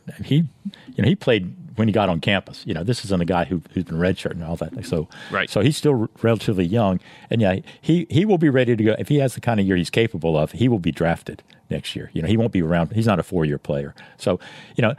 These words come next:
Speaker 1: best possible scena-, with fun, sort of best possible and worst possible scenario, they'll have great years, and, and those are all potential first to second round picks, you know, which sh-, which shows, you know, it, it would, they're not,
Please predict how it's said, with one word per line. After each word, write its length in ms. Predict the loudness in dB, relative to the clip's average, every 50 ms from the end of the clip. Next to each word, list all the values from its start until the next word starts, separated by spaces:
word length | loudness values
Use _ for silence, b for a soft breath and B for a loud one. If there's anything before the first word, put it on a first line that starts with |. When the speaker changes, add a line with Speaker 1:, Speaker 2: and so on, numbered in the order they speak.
| B B 0
Speaker 1:
best 240 | 2 2 2 2
possible 320 | 2 2 2 2 2 0 -2
scena-, 260 | 0 0 0 -2 -2 B B B
with 160 | 0 0 2
fun, 240 | 2 2 0 0 0
sort 160 | 0 2 2 2
of 100 | 4 4
best 200 | 2 2 2 2
possible 340 | 2 0 2 2 2 2 4
and 80 | 4 4
worst 160 | 2 2 2
possible 380 | 0 -2 0 0 2 2 2 0 -2
scenario, 280 | -4 -4 0 0 0 0 B B
they'll 120 | 0 2 4
have 140 | 4 4 4
great 200 | 2 2 4 4
years, 280 | 4 4 4 4 2
and, 160 | 0 0 2
and 120 | 2 2 2
those 140 | 2 2 2
are 80 | 4 4
all 120 | 4 4
potential 640 | 4 0 -2 -2 0 0 0 0 0 0 0 0 B B B -20
first 500 | -6 0 2 2 2 2 0 -6 -10 -14 b b b b _ _
to 80 | -6 -2
second 320 | 0 2 2 2 2 0 2
round 220 | 2 2 0 0
picks, 380 | 0 0 -2 -2 -4 -8 -12 -14 b b b b b b
you 80 | -4
know, 80 | -2 0
which 180 | 0 0 -2 -4
sh-, 200 | -6 -4 -2 -2 -2 0
which 200 | 0 -2 -2 -2
shows, 460 | -2 -2 0 2 2 2 2 -2 -6 -6
you 160 | -6 -6 -4
know, 200 | -4 -4 -6 -6 B B B B B B B B B B
it, 200 | -4 -4 -4 -6 B B B B
it 180 | 0 0 2 2
would, 320 | 2 2 2 0 -4 B B B B B B B B B B -20 -10 -2
they're 160 | 0 2 4
not, 320 | 4 4 2 2 -2 -6